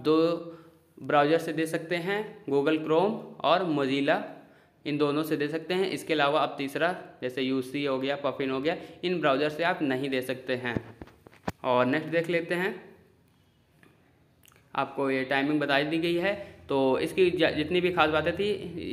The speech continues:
इस email में जो आया हुआ message है ये सब आपको बता ही दिया है। अब बात कर लेते हैं निदि-, दिशा निर्देश जो भी आए हैं, उस पर आपको किस प्रकार से टेस्ट देना है, सारी जानकारी उस पर बहुत ही अच्छे से दी गई है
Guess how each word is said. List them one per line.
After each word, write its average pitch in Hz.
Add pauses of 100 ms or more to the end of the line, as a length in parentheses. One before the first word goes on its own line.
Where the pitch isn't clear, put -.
इस 151
email 151
में 160
जो 160
आया 156
हुआ 156
message 156
है 202 (300)
ये 156
सब 151
आपको 147
बता 139
ही 156
दिया 175
है। 185
अब -
बात 143
कर 151
लेते 147
हैं 185
निदि-, 143
दिशा 147
निर्देश 139
जो 131
भी 127
आए 117
हैं, 117 (520)
उस 139
पर 151
आपको 147
किस 156
प्रकार 151
से 151
टेस्ट 156
देना 151
है, 165
सारी 165
जानकारी 147
उस 147
पर 165
बहुत 147
ही 165
अच्छे 156
से 147
दी 139
गई 135
है 151